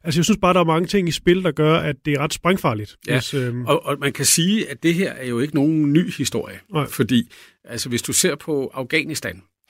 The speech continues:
Speaker 1: Ja.
Speaker 2: øh, der gav U S A jo, øh, i, i kampen mod Sovjetunionen, da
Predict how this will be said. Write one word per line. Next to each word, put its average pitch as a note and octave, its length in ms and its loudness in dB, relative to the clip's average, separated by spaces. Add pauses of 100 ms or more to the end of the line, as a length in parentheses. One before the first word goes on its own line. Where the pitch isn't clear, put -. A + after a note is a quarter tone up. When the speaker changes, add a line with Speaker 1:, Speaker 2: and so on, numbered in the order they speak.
Speaker 1:
Ja. B2 340 -2 (140)
Speaker 2:
øh, G2+ 60 -14 (100)
der C#3+ 100 -2
gav D#3+ 200 -2
U C#3 220 -4
S - 120 0
A D#3+ 60 2
jo, B2 380 -4
øh, A2 260 -4
i, A2+ 340 -6
i - 80 -10
kampen C#3+ 320 -4
mod B2+ 140 0
Sovjetunionen, C3+ 840 0
da G#2 100 -10